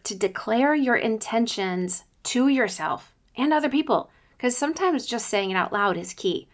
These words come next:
And refreshing your intentions is necessary as well, like reminding yourself again and again what you're moving towards. I wanna say that the difference between intention and goals are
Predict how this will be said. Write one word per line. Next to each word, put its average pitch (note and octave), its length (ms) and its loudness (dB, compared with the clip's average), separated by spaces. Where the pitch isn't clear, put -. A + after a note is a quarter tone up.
And G#3 160 4
refreshing C4+ 600 4
your D4 100 0
intentions A3 720 0
is G3 100 -2
necessary F#3 760 -2
as F#3 160 0
well, F3+ 300 6
like F3+ 160 -2
reminding G3 800 0
yourself F3+ 580 0
again F3+ 300 -2
and G#3+ 100 2
again F3+ 300 0
what F3+ 160 0
you're G3 100 -2
moving F#3+ 440 0
towards. - 420 -6
I A3 60 4
wanna B3+ 220 6
say G#3 460 0
that A3 140 2
the G#3 100 0
difference G#3 680 0
between A3 480 2
intention G#3 840 0
and F#3 260 -2
goals G#3 600 4
are F#3 380 6